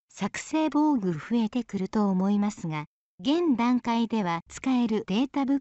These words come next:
クだと感じました。以上、興味のある方は、実際の商品をAmazonなどでご確認ください。今回は、最後までお付き合いありがとうございました。よかっ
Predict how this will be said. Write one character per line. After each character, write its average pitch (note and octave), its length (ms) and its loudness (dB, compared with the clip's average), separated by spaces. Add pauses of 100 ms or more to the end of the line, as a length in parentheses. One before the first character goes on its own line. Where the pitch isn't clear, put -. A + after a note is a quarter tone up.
ク G#3 140 -6
だ G3+ 100 -2
と E3+ 160 -4
感 G3 300 -2
じ A#3+ 120 2
ま A#3+ 120 2
し - 140 -10
た。 - 180 -6 (100)
以 C4 140 4
上、 F#3+ 460 0 (340)
興 D#4 260 2
味 C4+ 160 4
の A3 160 2
あ A3 80 0
る G3+ 100 -2
方 F3 360 -4
は、 D3+ 140 -4 (380)
実 F3+ 120 0
際 D4 400 2
の D4 100 6
商 D4 300 2
品 G#3+ 320 2
を E3 200 -2
Amazon C#4+ 440 2
な A#3 180 4
ど G#3 140 0
で E3 180 -2 (100)
ご D#3+ 140 -4
確 G#3 260 -2
認 A#3 220 6
く A#3 140 -4
だ A3 100 -2
さ G#3+ 240 -2
い。 G3+ 120 -2 (120)
今 D4 240 4
回 G#3 300 0
は、 E3 180 -2 (340)
最 C#4+ 360 0
後 B3 120 4
ま G#3 140 2
で E3 260 -4
お E3+ 60 -4
付 - 220 -10
き D4+ 240 0
合 C4 80 4
い A3+ 100 4
あ A3+ 80 2
り C4 140 2
が D#4 120 0
と B3+ 200 0
う - 20 2
ご A3 140 0
ざ A#3 120 0
い A#3 120 2
ま A#3 140 2
し - 120 -8
た。 - 260 -4
よ D#4 140 2
か D4+ 160 -2
っ - 20 -2